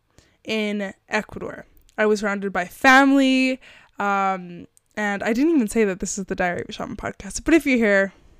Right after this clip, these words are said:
bonjour, hello, comment ça va? This is the Diary of a Shaman podcast, and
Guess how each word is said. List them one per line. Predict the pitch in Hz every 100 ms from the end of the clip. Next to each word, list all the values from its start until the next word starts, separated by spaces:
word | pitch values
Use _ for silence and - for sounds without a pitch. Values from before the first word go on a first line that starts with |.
| _ -
bonjour, | 190 185 170 180 - _ _ _ -
hello, | 180 180 175 - - - _
comment | - 196 180
ça | 185
va? | 180 180 - _ - - - - _ _
This | 208 185
is | 190
the | 190
Diary | 185 165 143
of | 113
a |
Shaman | 185 180 165
podcast, | - 185 185 - 175 180
and | -